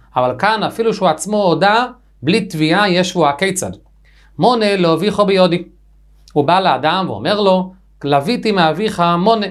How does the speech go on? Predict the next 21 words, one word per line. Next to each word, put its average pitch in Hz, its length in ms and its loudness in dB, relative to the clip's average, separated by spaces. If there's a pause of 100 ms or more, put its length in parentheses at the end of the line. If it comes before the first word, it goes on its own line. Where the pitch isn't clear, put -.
ואכלתי 208 600 0
פרס 185 240 2
ביום 160 320 2
זה 156 200 0
וזה, 208 320 0 (340)
השבתי 196 480 0
לו 190 80 0
חמישים. 170 520 -2 (440)
הרי 202 280 2
זה 208 120 -2
נשבע, 196 320 0
וכמו 151 260 -2
שהסברנו, 170 720 0
באופן 147 380 -2
שהוא 123 180 -6
אומר, 220 220 2 (360)
באותו 139 300 2
יום 240 220 2
לא 269 160 2
השבת - 440 -2
לו, 147 280 -2